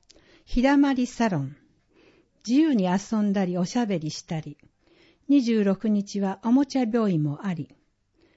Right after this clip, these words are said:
日時、五日、十二日、十九日、二十六日の火曜。場所は文化会館。南流山ポカポカサロン。乳幼児連れの親子が自由に交流。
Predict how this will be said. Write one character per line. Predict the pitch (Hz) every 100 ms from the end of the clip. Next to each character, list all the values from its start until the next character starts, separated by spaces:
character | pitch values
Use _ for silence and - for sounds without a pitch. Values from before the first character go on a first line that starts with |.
| _
日 | 262 254 208 180
時、 | 170 160 _ _ _ _ _ -
五 | 208 - -
日、 | 240 226 - -
十 | - 247 240
二 | 226 226 220
日、 | 214 - 208 - _ -
十 | 262 254 196
九 | - 247
日、 | 185 - - 170 _ _ -
二 | 262 220
十 | 208 185 202
六 | 196 233
日 | 220 214 - 214
の | 208
火 | 202 208
曜。 | 202 202 156 - _ _ _ -
場 | 202
所 | - 208
は | 208 -
文 | 208 196
化 | 190
会 | 185 185 170
館。 | - 139 131 _ _ _ _ _ _ _ _ _ _ _ _ _ _ -
南 | 220 269 285 277
流 | 269 262 254
山 | 240 233 233 220
ポ | - 220
カ | 285
ポ | -
カ | - 262
サ | - 254
ロ | 180
ン。 | 139 - _ _ _ _ _ _ _ _ _ _
乳 | 247 285 294
幼 | 285
児 | 254 254
連 | 254
れ | 247
の | 233 226
親 | 277 285 226
子 | 170
が | 170
自 | 165 220
由 | 247 214
に | 156 -
交 | 202 190
流。 | 180 160 156